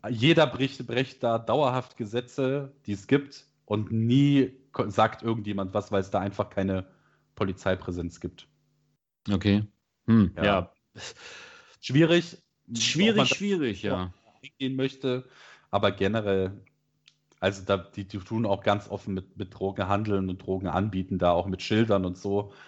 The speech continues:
Speaker 1: auch nicht nur
Speaker 2: <laughs>
Speaker 1: Cannabis und so. Ähm, gibt auch,
Speaker 2: Ja.
Speaker 1: äh, teilweise haben die auch Affen, ähm, mit sich dabei und die Affen haben dann quasi die Drogen um den Hals, um nochmal so ein bisschen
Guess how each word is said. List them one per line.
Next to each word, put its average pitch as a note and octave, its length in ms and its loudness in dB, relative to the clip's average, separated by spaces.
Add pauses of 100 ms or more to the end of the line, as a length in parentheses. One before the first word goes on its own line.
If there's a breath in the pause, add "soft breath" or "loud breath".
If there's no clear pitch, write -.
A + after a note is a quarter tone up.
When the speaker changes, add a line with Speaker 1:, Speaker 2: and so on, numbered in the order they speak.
(160 loud breath)
Speaker 1:
auch F#2+ 160 0
nicht G#2+ 200 -2
nur G2 120 0
Speaker 2:
<laughs> - 20 -16
Speaker 1:
Cannabis A#2+ 560 0
und A2+ 140 -14
so. A2+ 400 -2 (440 loud breath)
Ähm, G2 580 0 (580)
gibt A#2+ 200 -2
auch, G2 220 -2
Speaker 2:
Ja. F#2+ 80 -4
Speaker 1:
äh, G2 300 -4 (200)
teilweise A2 360 0
haben G#2 140 -4
die G2 100 -4
auch F2+ 160 -6
Affen, C3 520 -4 (240)
ähm, G2 640 -2 (160)
mit G#2+ 160 -4
sich - 180 -6
dabei G2+ 500 2 (280 soft breath)
und F#2 180 -10
die F2 80 -6
Affen G#2 280 0
haben F#2+ 160 -4
dann F#2 160 -4
quasi F#2+ 320 -2
die F#2 120 -10
Drogen G2 580 -2
um G2 160 -4
den F#2 200 0
Hals, G#2 300 2
um G2 80 -6
nochmal F#2 380 -2
so F2+ 120 -8
ein F#2 60 -6
bisschen F2+ 520 -6